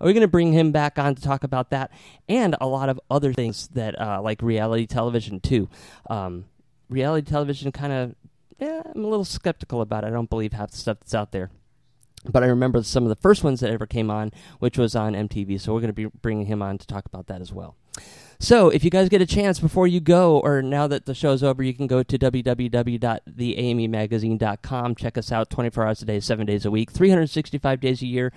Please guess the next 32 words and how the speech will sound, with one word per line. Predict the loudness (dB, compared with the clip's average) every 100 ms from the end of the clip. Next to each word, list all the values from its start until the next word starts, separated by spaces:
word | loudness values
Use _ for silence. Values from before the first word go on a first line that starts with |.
| -12 -20 0
We | 6 6
do | 6
not | 4 2 0
charge | 2 4 4 2 0
any | 2 0 -2
subscription | -4 -4 -2 -2 0 0
fees, | 2 2 2 2
so | 2
go | 2
check | 2 0 0
out | -2
what | -2
we | -6
have. | -4 -4 -4
You | -6 -8
can | -6
see | -2
all | -2 -2
of |
our | -4 -2
archives | -4 -2 -4 -2
on | -2
our | 0
radio | 2 2 2
show, | 4 4 4 -2 -20 -8
all | -2 2
the | 2
archives | 2 2 2 2
on | -2
our |
television | 2 2 4 2 0
show, | 2 6 6